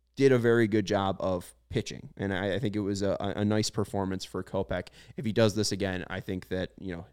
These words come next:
he'll be effective and, and can continue to get the White Sox wins.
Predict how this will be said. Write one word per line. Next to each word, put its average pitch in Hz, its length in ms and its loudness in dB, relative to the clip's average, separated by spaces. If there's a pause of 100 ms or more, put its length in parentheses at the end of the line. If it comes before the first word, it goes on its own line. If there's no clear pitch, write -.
(140)
he'll 107 100 -4
be 95 140 -2
effective 87 500 -6
and, 85 200 -10
and 90 280 -8
can 95 140 -6
continue 98 400 -2
to 87 60 -4
get 87 120 -8
the 87 80 -6
White 87 160 -6
Sox - 240 -16
wins. - 260 -16